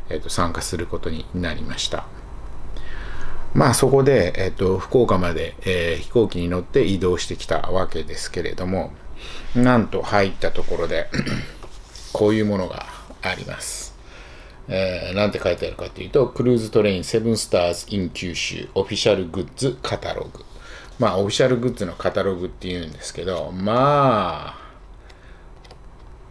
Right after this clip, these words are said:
それぞれに、まあまあ、いろんなものが、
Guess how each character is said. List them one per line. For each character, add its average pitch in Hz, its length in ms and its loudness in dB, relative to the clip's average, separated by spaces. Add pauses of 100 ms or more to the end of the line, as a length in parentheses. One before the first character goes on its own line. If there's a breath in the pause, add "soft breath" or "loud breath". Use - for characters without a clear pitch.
(280)
そ - 200 0
れ 113 140 6
ぞ 101 140 4
れ 92 140 2
に、 87 360 -6
ま 127 380 6
あ 120 40 4
ま 120 540 2
あ、 92 40 -12
い 101 100 -4
ろ 98 160 2
ん 98 60 0
な 98 100 -2
も 95 140 -2
の 90 120 -2
が、 80 260 -4